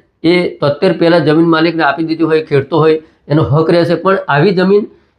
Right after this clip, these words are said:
એ જમીન માલિકના કબજામાં હોવા છતાંય એ નવી શરત તરીકે ગણાશે, એનો અર્થ એવો થયો. કલમ બત્રીસ પી નવ. તો મિત્રો, આ નવની અંદર જોગવાઈ એવી છે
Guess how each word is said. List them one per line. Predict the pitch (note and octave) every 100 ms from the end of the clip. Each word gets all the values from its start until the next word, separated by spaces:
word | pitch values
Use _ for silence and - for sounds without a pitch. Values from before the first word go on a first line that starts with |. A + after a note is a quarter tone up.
| -
એ | F#3+
જમીન | B2+ D3+ G3+ A3+
માલિકના | G#3 G3+ G#3 G3
કબજામાં | G3 D3 C#3+ F#3 G3 E3+
હોવા | C#3 F3
છતાંય | F3 D#3+ F3+ F3+ -
એ | D#3+ F#3 - _ _ _ _ _ _ _ _ _ _ _ _ - - _ _ _
નવી | D3 F3 B3
શરત | - F#3+ E3+
તરીકે | D3 D3+ D3 F#3 - -
ગણાશે, | B2+ F#3+ F#3+ C3+ C#3+
એનો | B2+ C#3+
અર્થ | C#3+ - -
એવો | D3+ D3+ C#3
થયો. | - A#2+ A2+ _ _ _ _ _ _ _ _ - _ - _
કલમ | F3+ G3+ B3 A3+
બત્રીસ | F#3+ G#3 A3+ A3 -
પી | A3
નવ. | F3+ G3 D#3+ G#2 - _ _ _ _ _ -
તો | A3+ A#3 A#3 -
મિત્રો, | E3 F#3 A3+ A3
આ | - G3
નવની | F3 D#3+ F#3 G#3
અંદર | F3+ F#3+ G3+ B2+ - _ _ _ _ _ -
જોગવાઈ | G#2+ D#3 F#3+ F3+
એવી | C#3 G#3 D3+
છે | D3